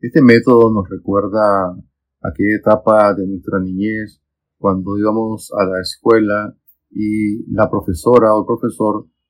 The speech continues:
nos ponía a resolver problemas de aritmética. En ese momento, entonces, nosotros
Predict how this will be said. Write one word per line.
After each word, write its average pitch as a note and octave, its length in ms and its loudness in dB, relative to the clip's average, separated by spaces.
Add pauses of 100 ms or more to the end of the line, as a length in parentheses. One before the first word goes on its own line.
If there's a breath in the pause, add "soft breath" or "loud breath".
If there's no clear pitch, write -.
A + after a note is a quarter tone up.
nos A#2 180 -6
ponía G#2 360 -2
a - 20 2
resolver G2 680 -6
problemas F#2+ 420 -8
de G2 100 -10
aritmética. F#2+ 680 -6 (840)
En G2 120 -4
ese G2+ 180 -6
momento, A2 640 0
entonces, G2 560 -6
nosotros G#2 760 -6